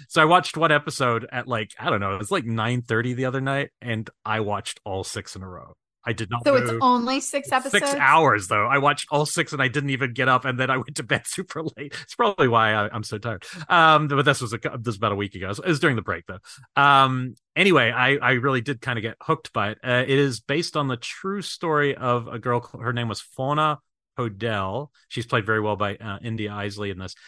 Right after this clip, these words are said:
Speaker 1: And it starts with her where basically she was told her f-, mother was, no, she was told her father was black, and she's being raised in Arizona with a bl-, by a black mother who she believes is her mother, but she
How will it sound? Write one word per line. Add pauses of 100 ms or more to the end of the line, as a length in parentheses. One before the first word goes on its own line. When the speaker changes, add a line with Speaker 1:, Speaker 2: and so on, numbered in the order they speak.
(200)
Speaker 1:
And
it
starts
with
her
where
basically
she
was
told (480)
her
f-, (260)
mother
was,
no,
she
was
told
her
father
was
black, (380)
and
she's
being
raised
in
Arizona
with (120)
a
bl-,
by
a
black
mother
who (680)
she
believes
is
her
mother,
but
she